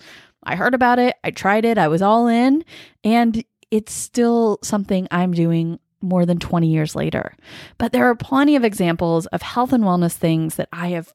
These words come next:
pushed on with, that I have pushed through hating and being uncomfortable with and not enjoying and not getting any benefits from because they just weren't for me.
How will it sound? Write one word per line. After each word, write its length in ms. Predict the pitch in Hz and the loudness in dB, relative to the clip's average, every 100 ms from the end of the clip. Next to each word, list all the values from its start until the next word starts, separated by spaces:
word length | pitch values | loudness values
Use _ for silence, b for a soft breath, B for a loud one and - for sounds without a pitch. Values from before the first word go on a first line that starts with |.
| - | -20
pushed 580 | - 196 202 - - - 175 | -10 -6 -4 -4 -10 -8 -2
on 320 | 170 170 175 | 2 2 0
with, 160 | 165 | -2
that 140 | - 170 | -2 0
I 100 | 165 | 0
have 200 | 185 196 | -2 -6
pushed 480 | - 233 262 - - - | -2 -2 -2 -8 -12 -12
through 680 | - 202 196 208 196 165 - | -2 0 4 4 4 0 -4
hating 760 | - 196 220 233 254 254 247 240 | -8 -6 -2 0 2 2 0 -2
and 220 | 170 - | -4 -4
being 240 | 180 160 151 | -6 -8 -10
uncomfortable 720 | - - 220 - 233 226 220 | -8 -6 -4 0 0 2 2
with 220 | 220 220 | 0 -2
and 160 | 180 | -4
not 220 | 156 147 165 | -4 -8 -10
enjoying 760 | 156 190 220 226 220 214 226 B B B B | -6 0 0 2 0 0 -4 B B B B
and 100 | 185 | -6
not 140 | 180 | -4
getting 300 | 180 165 165 - | -2 -2 -4 -6
any 260 | 294 415 339 | -4 -4 0
benefits 520 | 262 285 262 233 - | 0 0 -2 -4 -4
from 440 | - 190 185 190 - B B _ | -2 0 2 0 -6 B B _
because 180 | 240 269 | -4 0
they 100 | 392 | 0
just 200 | 403 - | -2 -4
weren't 160 | 392 | -6
for 120 | - 320 | -2 2
me. 520 | 262 453 294 - | 2 2 -2 -4